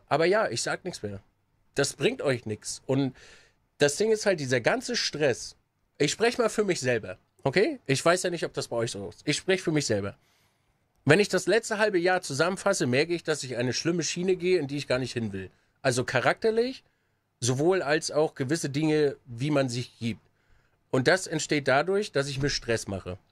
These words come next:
Stress mache des Wachsens, Stress machens von mehr Subs, Stress machen in all mögliche Himmelsrichtungen. Irgendwas.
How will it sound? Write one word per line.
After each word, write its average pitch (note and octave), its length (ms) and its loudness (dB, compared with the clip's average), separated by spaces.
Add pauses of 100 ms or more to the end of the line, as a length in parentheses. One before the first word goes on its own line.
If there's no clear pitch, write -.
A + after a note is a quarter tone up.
(340)
Stress D#3+ 400 2
mache E3+ 240 0
des A2 240 -8
Wachsens, F#3 580 0
Stress C3 320 -2
machens C3+ 340 -2
von A#2 160 -2
mehr A#2 160 2
Subs, G3+ 360 2
Stress F3 280 -6
machen D#3 300 -4
in C3+ 140 -6
all G#3+ 240 2
mögliche E3+ 440 0
Himmelsrichtungen. G#2 680 -4
Irgendwas. C4+ 720 0